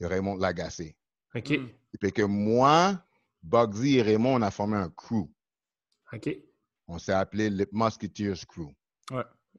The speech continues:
Speaker 1: OK.
Speaker 2: Ok.
Speaker 1: Et puis là, ce crew-là, il battlait les gars dans les quatorze dix-huit à la Récréatech. À la Récréatech, je battlais tout le temps. Jeudi soir à la Récréatech. Et fait que,
Speaker 2: Nice.
Speaker 1: à la ré-,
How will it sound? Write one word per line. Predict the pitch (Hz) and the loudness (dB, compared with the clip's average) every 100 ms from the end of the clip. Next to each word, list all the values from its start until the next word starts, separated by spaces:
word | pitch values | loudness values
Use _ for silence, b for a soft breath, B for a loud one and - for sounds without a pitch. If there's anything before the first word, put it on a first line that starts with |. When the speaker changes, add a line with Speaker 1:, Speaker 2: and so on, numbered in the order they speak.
| _ _ _ | _ _ _
Speaker 1:
OK. | 160 | -12
Speaker 2:
Ok. | - | -2
Speaker 1:
Et | 101 120 147 _ _ - - | 2 2 0 _ _ -20 -8
puis | 98 | -2
là, | 110 135 156 - | 2 4 4 0
ce | - 120 | -6 -2
crew-là, | 104 - 104 117 131 | -2 -2 0 4 4
il | 135 107 | 2 0
battlait | 101 98 101 110 110 | 0 2 0 0 0
les | 101 | -2
gars | 90 113 110 | 0 2 2
dans | 101 | 0
les | 95 | -2
quatorze | 90 92 101 98 | -2 0 0 -2
dix-huit | 87 85 95 104 98 | -2 -6 -2 -2 0
à | |
la | 92 | -2
Récréatech. | 87 85 90 82 76 98 98 | -2 -6 -8 -10 -4 -2 -2
À | 90 | -4
la | 85 | -6
Récréatech, | 85 - 87 - 104 90 | -8 -10 -12 -4 -4 -2
je | |
battlais | 85 85 85 85 _ | -6 -4 -6 -10 _
tout | 107 | -8
le | 90 | -6
temps. | 95 82 - _ _ | -6 -8 -12 _ _
Jeudi | 82 95 98 - | -8 -6 -6 0
soir | 110 104 | 2 2
à | |
la | 98 | 2
Récréatech. | 95 87 92 82 90 82 - _ _ _ _ | -2 -4 -8 -8 -6 -8 -10 _ _ _ _
Et | - | -8
fait | 90 | -4
que, | 110 120 151 | 4 6 6
Speaker 2:
Nice. | - _ _ _ _ _ _ _ _ _ _ - | 2 _ _ _ _ _ _ _ _ _ _ -6
Speaker 1:
à | 90 | -2
la | 95 | 0
ré-, | 107 107 101 | 2 2 0